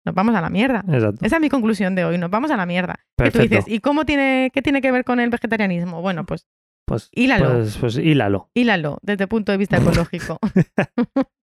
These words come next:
Speaker 2: Sí, pues sí, pues sí. Eh, yo creo que es algo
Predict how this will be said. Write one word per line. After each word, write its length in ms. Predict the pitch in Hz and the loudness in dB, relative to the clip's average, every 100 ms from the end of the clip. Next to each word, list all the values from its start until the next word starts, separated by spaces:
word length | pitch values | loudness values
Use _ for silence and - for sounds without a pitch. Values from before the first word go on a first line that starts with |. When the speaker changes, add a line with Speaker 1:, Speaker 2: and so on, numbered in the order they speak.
| - - - | -20 -20 -2
Speaker 2:
Sí, 220 | - 92 - | -2 -2 -4
pues 160 | 117 104 | -4 0
sí, 100 | 107 | 0
pues 160 | 101 | 0
sí. 180 | 98 101 - _ _ _ _ - | -2 -4 -6 _ _ _ _ 0
Eh, 640 | 123 120 117 113 110 - | 4 4 4 4 2 0
yo 160 | 147 139 | 0 2
creo 140 | 147 | 2
que 100 | 139 | 2
es 120 | 135 131 | 2 2
algo 840 | 127 120 120 117 113 110 107 | 2 4 4 4 2 2 -2